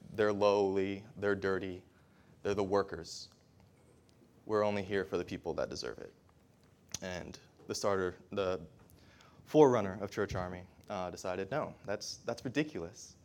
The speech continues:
Everyone needs the gospel. Everyone needs Jesus." And so he went there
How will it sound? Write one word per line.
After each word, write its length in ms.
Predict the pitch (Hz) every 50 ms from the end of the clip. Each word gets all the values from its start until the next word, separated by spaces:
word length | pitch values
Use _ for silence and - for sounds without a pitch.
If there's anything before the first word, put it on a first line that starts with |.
| _ -
Everyone 360 | 113 127 139 127 120 107 92
needs 160 | 90 90 82 -
the 80 | -
gospel. 380 | - 90 80 80 - - 87 90
Everyone 240 | 92 95 92 87 82
needs 220 | 85 85 - -
Jesus." 540 | - - - - - - - - - - - - - - - - - - - - - - - - - -
And 100 | 98 -
so 80 | 85
he 140 | 90 107 104
went 240 | 107 104 104 101 -
there 400 | 95 90 87 82 80 80 -